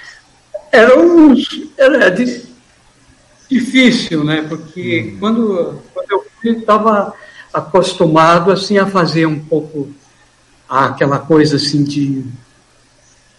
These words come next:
Speaker 1: de, de imprensa
Speaker 2: Incisiva.
Speaker 1: sindical,
Speaker 2: Incisiva,
Speaker 1: uma
Speaker 2: né?
Speaker 1: coisa assim, né? E, de repente, você tem que trabalhar, assim, pra mostrar o que estava sendo feito pelo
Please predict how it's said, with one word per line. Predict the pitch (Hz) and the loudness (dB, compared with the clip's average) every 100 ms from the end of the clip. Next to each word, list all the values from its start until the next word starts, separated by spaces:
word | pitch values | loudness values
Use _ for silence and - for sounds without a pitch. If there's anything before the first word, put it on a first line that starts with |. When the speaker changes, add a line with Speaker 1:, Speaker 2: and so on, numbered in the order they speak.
| _ 170 | _ -20
Speaker 1:
de, | - 143 143 143 - - - _ _ _ _ _ - _ _ _ | -8 -6 -4 -4 -6 -12 -18 _ _ _ _ _ -20 _ _ _
de | - 131 | -10 -6
imprensa | 117 147 143 - 143 | 0 2 4 4 2
Speaker 2:
Incisiva. | 127 - 170 - | 0 0 0 0
Speaker 1:
sindical, | 143 151 160 330 156 | -2 0 4 4 2
Speaker 2:
Incisiva, | - - 302 - - 185 - | 0 2 2 2 2 0 0
Speaker 1:
uma | - 143 | -2 0
Speaker 2:
né? | 151 | 2
Speaker 1:
coisa | 160 160 | 2 2
assim, | - - - - | -4 -12 -20 -10
né? | - - - - - - - - | -6 -4 -4 -8 -16 -16 -14 -2
E, | 208 | 2
de | 208 | 4
repente, | 208 220 220 214 202 214 | 6 6 4 4 2 0
você | 208 208 - 208 | -2 -2 -2 -4
tem | - - - 208 | -4 -8 -4 -2
que | - | 0
trabalhar, | 196 190 190 185 | 0 2 2 2
assim, | 180 - 196 | 0 -4 -8
pra | 190 202 208 202 - _ _ _ - | -8 -8 -6 -8 -12 _ _ _ -10
mostrar | 190 180 - - 202 | -6 -6 -6 0 2
o | 214 - | 2 0
que | - 247 | 2 2
estava | 240 - 208 214 | 2 0 0 0
sendo | - 208 185 | 0 -2 -4
feito | 185 - 170 175 - 190 | -4 0 2 0 -2 -4
pelo | 180 165 190 196 | -2 -2 -2 -4